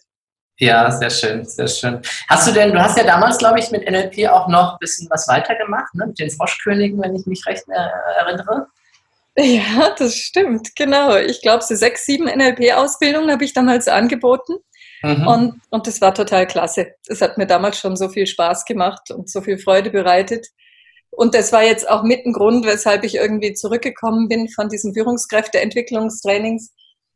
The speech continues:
Speaker 2: zu sagen, ich möchte einfach wieder mit Leuten über einen längeren Zeitraum arbeiten. Und das, äh, hat man im N L P, das kennst du ja auch, oder? Wenn man die Leute immer wieder trifft und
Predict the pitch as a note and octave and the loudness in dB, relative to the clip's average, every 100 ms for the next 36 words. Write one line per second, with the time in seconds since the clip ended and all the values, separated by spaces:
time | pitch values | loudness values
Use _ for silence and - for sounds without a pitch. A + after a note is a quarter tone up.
0 | _ _ - A#3 G#3 G3 A3+ G#3+ G#3+ - | _ _ -14 -2 2 2 2 0 0 -2
1 | F#3+ A#3 A3+ A3 G#3+ G#3 G3 F3 F#3+ A3+ | -2 -2 -4 -4 -4 -2 2 2 0 -4
2 | G3 G#3+ G3 F#3+ G3+ G#3 G3 F3+ F3 - | -4 -4 -4 -4 -6 -8 -6 -4 -4 -4
3 | F3 - E3 D#3+ D#3+ E3 - - _ G3 | -4 -4 -4 -4 -4 -6 -10 -18 _ -12
4 | G3 G#3 G3 - - _ - G3+ G3 G#3+ | -12 -12 -14 -16 -20 _ -8 -6 -4 -4
5 | G3+ G#3 G3 G3+ G3 G3 G#3+ G#3+ - F#3+ | -4 -2 -2 0 0 0 -4 -4 -4 -4
6 | F#3+ - F3+ D#3+ F3 F#3+ G3 G#3+ G3+ F3+ | -4 -2 -2 0 -2 -4 -4 -4 -2 -4
7 | F3+ F3+ F3+ G3+ G#3+ G3 F#3 A3+ A3 - | -2 0 0 0 -2 -2 0 -4 -4 -4
8 | G#3+ - - G3 G3 | -4 -4 -6 -6 -8